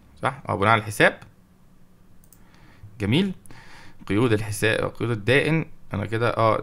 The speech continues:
السم رينج بتاعي هو كده، ما، تعال ن-، يعني نرجع نحط الح-، ن-، ن-، نأكد عشان احنا ممكن نكون كتبنا غلط. السم رينج بتاعي هيكون الدائن. ايوه. بعد كده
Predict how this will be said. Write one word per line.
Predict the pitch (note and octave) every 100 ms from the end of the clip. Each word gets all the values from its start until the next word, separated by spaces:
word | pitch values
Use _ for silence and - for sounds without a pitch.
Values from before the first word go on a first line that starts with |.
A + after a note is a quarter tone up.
| -
السم | - - A2+ A2+
رينج | A#2 G#2
بتاعي | - A#2 B2 C3 A#2+ - - -
هو | F#2+
كده، | A2 A2
ما، | G#2
تعال | - G#2+ G#2
ن-، | G#2 - G2 G2
يعني | F#2 F#2+
نرجع | G#2+ G#2+ G2
نحط | G2 G#2+ - -
الح-، | G2+ G#2+ - - - - -
ن-، |
ن-، | G2+ G2 F#2+ -
نأكد | - A#2 A#2+
عشان | G2 G2+
احنا | G#2 G#2
ممكن | A2 G#2+
نكون | G2 F#2
كتبنا | G2+ G2+ G2
غلط. | F2+ F2+ - - - - - - - - - - - - - - - - - - - -
السم | - A#2 B2
رينج | C3 A#2+
بتاعي | - C3 D3+ B2
هيكون | G#2 A#2 B2+
الدائن. | A2 G2 G2 - - - - - - - - - - - F#2
ايوه. | G#2 D#3 - - - - - - - -
بعد | F#2+ F#2+ G2
كده | G2 C3 E3+ -